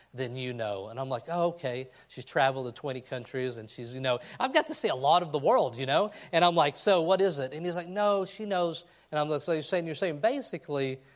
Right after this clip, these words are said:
she's been beat up more than I have, right? You're saying all these things." And I said, "That's not a real fair way to tell me that I don't understand life by that." I got what he was saying. He's my cousin. What am I gonna do about it? We're still friends, right?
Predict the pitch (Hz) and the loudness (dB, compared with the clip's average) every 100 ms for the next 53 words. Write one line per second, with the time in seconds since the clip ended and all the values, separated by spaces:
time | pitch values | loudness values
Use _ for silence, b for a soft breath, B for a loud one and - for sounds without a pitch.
0 | b _ - 147 143 123 151 160 151 139 | b _ -12 -6 -6 -4 -2 4 4 2
1 | 113 110 101 101 90 95 95 120 135 135 | -6 -8 -8 -8 -8 -10 -4 -2 -2 -4
2 | 135 - 160 139 135 139 123 113 - 104 | -8 -4 -4 -2 -2 -2 -2 -10 -12 -14
3 | 98 104 - b b b 156 156 143 156 | -14 -18 -20 b b b -4 -2 -2 0
4 | 233 - 214 170 170 165 - 165 143 127 | 0 0 0 2 2 0 0 2 2 2
5 | 147 139 120 - 170 139 117 113 b b | 0 0 -6 -4 -4 -4 -8 -10 b b
6 | - 127 147 143 131 127 120 - 113 107 | -4 0 0 0 -6 -8 -10 -8 -8 -8
7 | 117 180 147 110 - _ 131 131 101 95 | -6 -4 -4 -6 -10 _ 0 0 0 -8
8 | 104 _ b b - 240 156 123 107 104 | -12 _ b b -6 0 0 0 -2 -6
9 | - 117 113 - 151 123 - 117 110 110 | -6 -6 -6 -10 -8 -8 -6 -8 -6 -6
10 | 127 113 107 104 98 98 104 113 - 110 | -6 -6 -8 -8 -6 -6 -8 -12 -12 -12
11 | - 104 92 101 113 120 | -12 -12 -12 -6 -4 -4